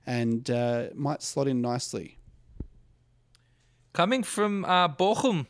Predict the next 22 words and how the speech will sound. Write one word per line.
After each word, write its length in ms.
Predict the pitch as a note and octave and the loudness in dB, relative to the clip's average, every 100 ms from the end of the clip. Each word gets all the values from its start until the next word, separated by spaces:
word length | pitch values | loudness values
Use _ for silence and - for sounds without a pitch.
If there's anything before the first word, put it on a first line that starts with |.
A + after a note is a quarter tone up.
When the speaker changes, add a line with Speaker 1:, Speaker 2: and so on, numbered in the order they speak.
| - | -8
Speaker 2:
V 280 | C3+ E3 | -2 0
F 160 | F#3 - | 2 2
L 260 | F#3+ F3+ E3+ | 4 4 0
Bochum, 720 | D3+ C#3 F#3 F#3 A#3 E3 - | -6 0 0 2 0 0 -4
where 260 | - E3+ E3+ | 0 4 4
Robbie 220 | E3+ F3 | 2 0
Kruse 300 | E3+ F#3+ G#3 | 0 -2 -2
came 240 | - F#3 D#3+ | 0 0 0
from. 260 | D3+ C3 | 0 -2
So 320 | B2+ D3+ D3 - - | 0 2 2 0 -10
he's 340 | - E3 D#3 | -6 -4 -4
already 480 | - F3+ G3 G#3 E3+ - | -2 2 2 0 -6 0
got 440 | D#3+ E3 - - | 2 2 -2 -10
chemistry, 760 | - E3 E3+ - - D3 A#2+ - - - - - - - | -4 0 0 0 0 0 0 -8 -18 -20 -20 -20 -20 -4
uh, 320 | C3+ C3+ C3+ - | 2 4 4 2
with 200 | D3+ C#3+ | -2 -2
Robbie 320 | D3+ D3+ C#3+ | 2 2 0
Kruse. 680 | C3+ - D3+ D#3+ C#3+ C3 - | -4 -4 2 4 4 2 -2
Um, 460 | B2 C#3 C#3+ C#3+ C#3 | -2 2 4 2 0
so 540 | - D3 C#3 C#3 C#3 - | -2 2 4 4 2 -2
I'd, 260 | - C#3+ C3 - | -2 -2 -4 -6
I'm, 380 | D3 D#3+ D#3 | -4 -2 -6